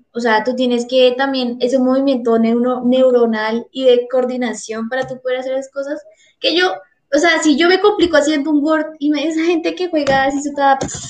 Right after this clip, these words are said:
o sea, hablan con ese, ese, ese mouse saca fuego y ese teclado saca fuego, o sea, realmente me parece algo muy interesante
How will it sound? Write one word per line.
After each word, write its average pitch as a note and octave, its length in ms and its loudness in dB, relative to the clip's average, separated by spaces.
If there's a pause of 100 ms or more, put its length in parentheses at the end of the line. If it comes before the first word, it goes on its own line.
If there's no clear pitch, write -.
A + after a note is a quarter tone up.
(100)
o D4 60 -4
sea, B3+ 520 2 (440)
hablan C4+ 340 2
con D4 180 0
ese, C4 220 -2
ese, A#3+ 380 -4
ese B3 240 -4
mouse B3 340 -6 (340)
saca A#3 340 -14
fuego B3+ 400 0
y A#3+ 100 -6
ese A#3 140 -8
teclado A#3+ 320 -8
saca G#3+ 260 -12
fuego, A3+ 260 -12
o A#3+ 40 -18
sea, A3 120 -10
realmente C4 360 -4
me C#4+ 100 -2
parece C#4+ 420 0 (460)
algo C4 300 4
muy C#4 140 4
interesante C#4+ 600 0